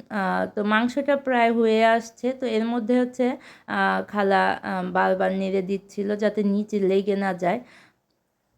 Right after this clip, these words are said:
যদি নিচে লেগে যায়, তাহলে দেখা যাবে একটা পুড়া পুড়া স্মেল আসবে, তো খেতে বেশ একটা ভালো লাগবে না।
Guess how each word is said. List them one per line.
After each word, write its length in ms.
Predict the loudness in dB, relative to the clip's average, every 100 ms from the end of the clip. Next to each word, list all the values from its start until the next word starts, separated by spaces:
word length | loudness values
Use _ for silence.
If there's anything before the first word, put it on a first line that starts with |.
| _ -6
যদি 260 | -2 2 2
নিচে 280 | 2 2 2
লেগে 300 | 2 4 4
যায়, 180 | 2 2
তাহলে 240 | 0 0 2
দেখা 200 | 0 0
যাবে 160 | -2 -2
একটা 160 | -4
পুড়া 280 | -6 -2 -2
পুড়া 220 | 0 -2 -2
স্মেল 380 | -4 -6 -2 0
আসবে, 320 | 0 -2 -8
তো 120 | -6 -4
খেতে 260 | -2 -4 -2
বেশ 180 | -2 -2
একটা 200 | -4 -4
ভালো 260 | -2 0 2
লাগবে 360 | 0 -2 -4
না। 160 | -4